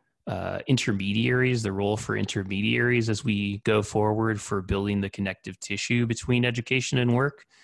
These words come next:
because in many cases, it's just really difficult for institutions to do everything themselves.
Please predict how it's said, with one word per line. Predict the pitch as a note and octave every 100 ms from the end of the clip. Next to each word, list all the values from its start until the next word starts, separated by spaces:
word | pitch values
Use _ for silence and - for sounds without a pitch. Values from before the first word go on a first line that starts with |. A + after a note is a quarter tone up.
| - - -
because | A2+ A#2+ A#2 A2+ G#2+ -
in | A#2 A2+
many | B2
cases, | B2 A#2 A2+ - G2 F#2+
it's | G2 - -
just | - G2+ -
really | G2+ G#2 A2
difficult | G#2 G2+ A#2 A2 G#2
for | - G2+ G2+ F#2+ F#2+ - _ _ _ _ - - -
institutions | G#2+ - G2 G2+ G#2+ - G#2+ -
to | G#2+
do | G#2+ G2+
everything | F#2 F#2 G2 - G2 F#2+
themselves. | F#2+ F2+ - F2+ F#2 A#2 C#3+ - -